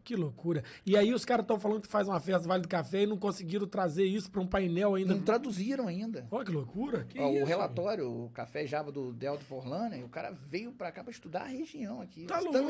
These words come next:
Speaker 1: louco, velho.
Speaker 2: Stein, eu troquei carta com o Stein, professor lá do, nos Estados Unidos, ele foi, escreveu Vassouras, né, o, o Vale do Café, que o Stanley Stein é um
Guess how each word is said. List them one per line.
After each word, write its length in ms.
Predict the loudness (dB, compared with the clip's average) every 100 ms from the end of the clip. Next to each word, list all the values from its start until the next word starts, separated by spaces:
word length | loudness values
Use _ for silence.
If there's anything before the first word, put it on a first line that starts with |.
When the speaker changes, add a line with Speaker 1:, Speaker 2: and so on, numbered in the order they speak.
| 2
Speaker 1:
louco, 100 | 0
velho. 140 | 0
Speaker 2:
Stein, 260 | 0 -2 -4
eu 60 |
troquei 380 | -4 -8 -8 -10 -12 -20 _ _ _ -20 _ -8
carta 280 | -6 -6
com 100 | -8
o 40 | -12
Stein, 400 | -6 -4 -4 -10 -16 -20 -20 _ _ _ _ _ -6
professor 380 | -2 0 2 2
lá 120 | 2
do, 140 | 0
nos 240 | -4 -6 -8
Estados 300 | -2 -2 -2
Unidos, 320 | -4 -2 -4
ele 120 | -6
foi, 200 | -4 -4 -4 -6
escreveu 500 | -10 -6 -4 -4 -8
Vassouras, 540 | -10 -10 -4 -2 -2
né, 140 | -4 -8
o, 240 | -10 -12 -18 -20
o 60 | -6
Vale 240 | -4 -4
do 80 | -6
Café, 320 | -8 -6 -8
que 80 | -8
o 20 |
Stanley 260 | -10 -8 -8
Stein 180 | -8
é 40 | -8
um 380 | -8 -8 -10